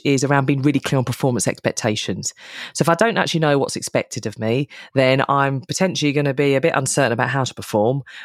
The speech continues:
which then makes it really tricky for me to be managed fairly because I'm not quite sure what I'm supposed to be <laughs> doing anyway. So it would be brilliant if you could just refresh us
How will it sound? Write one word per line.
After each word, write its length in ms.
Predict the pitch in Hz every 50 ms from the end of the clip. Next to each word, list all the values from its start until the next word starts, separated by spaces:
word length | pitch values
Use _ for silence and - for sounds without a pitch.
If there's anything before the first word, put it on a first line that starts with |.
| -
which 180 | - 143 127 127
then 180 | 156 151 147
makes 220 | 143 147 143 131 -
it 60 | 131
really 160 | 165 175 139
tricky 520 | - - - 123 - - - 110 110 123 135
for 160 | - - 127
me 140 | 135 127 120
to 80 | -
be 80 | - 113
managed 320 | 113 120 120 117 110 -
fairly 480 | - - 123 123 123 123 123 127 123 123
because 260 | 117 117 - 135 127
I'm 100 | 127 131
not 120 | 123 -
quite 200 | - - 117 -
sure 180 | - - 131 120
what 100 | 117 110
I'm 60 | -
supposed 280 | - - 123 113 - -
to 60 | 117
be 120 | - -
<laughs> 20 | -
doing 280 | 208 190 139 139 147 - _
anyway. 440 | 151 147 147 139 113 101 107 110 - - - - - - - - - -
So 160 | - - 190
it 80 | 175
would 100 | - 185
be 100 | 165 208
brilliant 440 | 185 - 208 247 262 269 269 254 -
if 160 | - 214 -
you 100 | 220 202
could 200 | 185 - 202 165
just 260 | - - 196 175 - -
refresh 460 | 185 170 - - - 185 147 - -
us 200 | 151 123 -